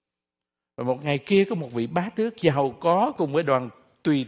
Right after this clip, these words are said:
tùng ghé thăm phòng triển lãm này. Ông xem nhiều bức tranh mà cuối cùng ông dừng lại rất lâu trước bức Chúa chịu đóng đinh. Rồi sau khi xem những bức tranh khác, ông lại quay trở lại đứng trước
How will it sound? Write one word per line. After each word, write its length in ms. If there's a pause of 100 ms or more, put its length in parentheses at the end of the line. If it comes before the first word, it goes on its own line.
tùng 260
ghé 300
thăm 280
phòng 300
triển 200
lãm 320
này. 140 (800)
Ông 160
xem 680
nhiều 240
bức 200
tranh 240
mà 140 (120)
cuối 280
cùng 280 (1000)
ông 220
dừng 180
lại 200
rất 200
lâu 320 (340)
trước 260
bức 180 (100)
Chúa 220
chịu 340
đóng 180
đinh. 140 (1500)
Rồi 80
sau 180
khi 140
xem 680
những 240
bức 160
tranh 180
khác, 240
ông 260
lại 140 (100)
quay 400
trở 120
lại 260
đứng 380
trước 300